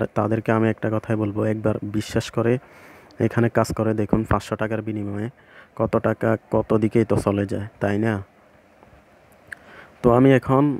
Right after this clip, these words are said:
আমার ফোনের ওয়েব ব্রাউজার, এখানে দেখতে পাচ্ছেন Chrome আছে, Opera Mini আছে, তো আমি Opera Mini-তে ঢুকবো। আপনারা আপনাদের ফোনের ওয়েব ব্রাউজার Opera Mini বা Chrome-এ ঢুকতে পারেন। তো এই Opera Mini-তে ঢুকার পর এখানে সার্চ বক্সে লিখবেন microbusiness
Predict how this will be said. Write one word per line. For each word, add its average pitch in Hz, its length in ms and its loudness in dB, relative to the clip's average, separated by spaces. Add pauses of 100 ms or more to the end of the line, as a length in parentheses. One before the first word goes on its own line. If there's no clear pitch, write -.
আমার 117 300 0
ফোনের 120 320 2
ওয়েব 117 160 -2
ব্রাউজার, 117 440 -4 (720)
এখানে 123 260 0
দেখতে 120 240 2
পাচ্ছেন 123 280 0
Chrome 117 380 2
আছে, 117 320 0
Opera 113 320 0
Mini 110 140 -6
আছে, 107 300 -10
তো 117 60 -10
আমি 117 240 -6
Opera 131 320 -2
Mini-তে 110 280 -8
ঢুকবো। - 420 -6 (1300)
আপনারা 120 340 0
আপনাদের 120 340 -2
ফোনের 120 380 -2 (300)
ওয়েব 107 140 -4
ব্রাউজার 110 420 -2
Opera 113 320 0
Mini 113 120 -4
বা 110 260 -6
Chrome-এ 110 280 -4
ঢুকতে 104 240 -8
পারেন। 107 280 -4 (520)
তো 117 60 -2
এই 117 60 2
Opera 120 380 4
Mini-তে 123 300 -6
ঢুকার 120 300 -10
পর 120 140 -8
এখানে 120 320 -10
সার্চ 113 320 -6
বক্সে 117 300 -2
লিখবেন 117 460 -2 (1300)
microbusiness 131 720 4